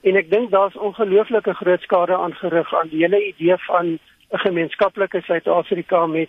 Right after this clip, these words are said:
'n gemeenskaplike langtermyndoelwit. So daar gaan ongetwyfeld baie hard gewerk moet word en, en, en ek wil sê baie kreatief gedink moet word oor hoe oorkom 'n mens hierdie tussenfase.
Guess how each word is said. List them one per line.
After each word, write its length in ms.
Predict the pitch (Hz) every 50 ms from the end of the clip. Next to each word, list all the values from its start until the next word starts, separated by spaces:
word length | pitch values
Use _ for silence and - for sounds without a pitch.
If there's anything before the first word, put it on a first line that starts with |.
| _ -
'n 100 | - 175
gemeenskaplike 800 | - 196 175 170 165 156 - - 208 180 - 196 185 180 - 190
langtermyndoelwit. 1000 | 160 156 160 160 - - 175 156 160 156 156 151 147 156 170 175 170 151 127 - _ _ _ _ _ - - - _
So 200 | - - 214 196
daar 200 | 175 175 170 190
gaan 280 | 185 - 220 208 202 202
ongetwyfeld 800 | - 226 240 - - 226 - - 196 190 180 - 202 185 156 143
baie 220 | 147 151 165 196
hard 240 | 208 175 165 160 -
gewerk 480 | - - - 160 160 165 165 170 165 -
moet 200 | 175 165 156 135
word 320 | 135 143 156 151 156 156 _ _ _ _ _ _ _ _ _ _ -
en, 300 | 185 175 170 175 180 185
en, 220 | 196 180 180 -
en 140 | - 190 180
ek 100 | 185 -
wil 120 | 180 180
sê 160 | - 233 208
baie 220 | 180 175 180 196 196
kreatief 500 | - 208 196 190 185 - - 240 226 -
gedink 400 | - 202 165 170 190 226 240 -
moet 220 | 208 202 180 143
word 260 | 151 160 170 170 165 - -
oor 180 | 170 165 156 143
hoe 180 | 160 202 254 -
oorkom 440 | 226 214 202 196 - 233 233 226 226
'n 120 | 220 190
mens 300 | 180 170 170 165 160 -
hierdie 580 | - 160 151 160 - - 175 180 185 180 175 - _ _ _ _ _ _ _ _ _ _ _ _ _ _ _ _
tussenfase. 920 | - 220 190 - 226 214 202 180 - 190 165 160 151 - - - - -